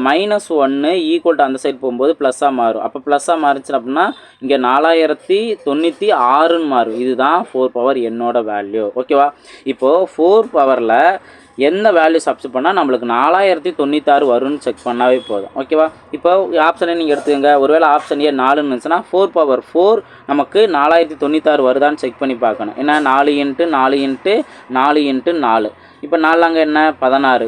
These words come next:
இந்த நாலு நாங்க பதினாறு. பதினாறு இன்ட்டு பதினாறு, இரநூத்தி ஐம்பத்தி ஆறு தான். ஆனா, நாலாயிரத்தி தொண்ணூத்தாறு வரல. ஓகேவா? இப்போ நம்ம என்ன பண்ணலாம் அப்படின்னா, இப்போ ஃபோர் பவர் ஃபோரோட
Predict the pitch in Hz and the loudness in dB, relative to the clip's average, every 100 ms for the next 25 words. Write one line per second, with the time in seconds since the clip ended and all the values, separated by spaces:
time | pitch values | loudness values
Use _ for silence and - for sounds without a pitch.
0 | 127 160 175 165 160 160 151 175 156 135 | -4 -2 0 2 0 0 0 0 2 0
1 | 131 117 110 127 156 185 180 165 147 139 | 2 0 0 0 2 2 2 0 0 2
2 | 143 147 139 156 214 285 - - 120 123 | 2 2 2 2 0 -4 -14 -14 -2 0
3 | 160 170 165 123 135 160 156 156 143 127 | 2 2 2 0 0 -2 2 2 4 2
4 | 127 170 220 - - 120 147 160 139 160 | 2 0 0 -4 -14 -6 -2 0 2 2
5 | 151 139 139 143 147 120 113 120 110 123 | 2 0 0 0 2 2 2 0 -2 -2
6 | 139 165 170 175 - - 147 151 143 143 | -2 2 2 0 -6 -10 -4 0 2 2
7 | 180 185 175 151 131 113 117 151 190 - | 0 0 0 0 -2 -2 0 2 0 -4
8 | _ - - 135 147 180 202 180 175 175 | _ -20 -6 -2 0 2 2 2 2 2
9 | - 175 190 208 190 | -2 0 2 4 2